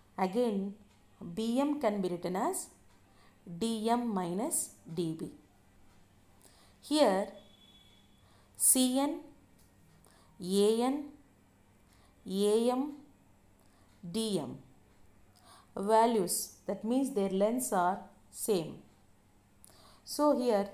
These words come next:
by simple calculation, C N is cancelled with D M. So minus into minus plus, that means there is only two values,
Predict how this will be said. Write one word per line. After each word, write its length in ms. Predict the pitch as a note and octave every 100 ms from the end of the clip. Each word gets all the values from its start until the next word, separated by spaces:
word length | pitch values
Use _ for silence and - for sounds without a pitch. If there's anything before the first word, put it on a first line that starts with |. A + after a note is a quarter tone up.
| -
by 120 | F#3 F#3+
simple 400 | A3 G#3+ - -
calculation, 920 | A3 G3 G3+ G3 G3 - F#3+ F3 F3 - - - - - - - - - - - -
C 440 | - - A#3+ A3+ B3
N 300 | B3+ C4 C4 - - - - - - - - - - - - _
is 200 | - F#3+
cancelled 580 | F3 G3 F#3+ G3+ A3 G#3
with 140 | B3 B3+ - - - - - - E3
D 260 | E3+ G3 F#3
M. 240 | D#3+ G#3+ A#3 - - - - - - - - - - -
So 460 | - C4 C4 G3 - - _ G3+
minus 560 | G3 G3+ A3+ B3 B3+
into 280 | A#3+ A#3 A#3+
minus 600 | G3+ F#3+ G3+ G#3+ - - -
plus, 440 | E3+ F3 A3+ - - - - - - - - _ -
that 240 | F#3 -
means 340 | A#3 C#4+ - - -
there 160 | F#3 F#3
is 140 | G3
only 300 | F#3+ G#3 A#3+
two 240 | A#3+ A3+ G#3+
values, 540 | E3+ E3+ A3+ D4+ -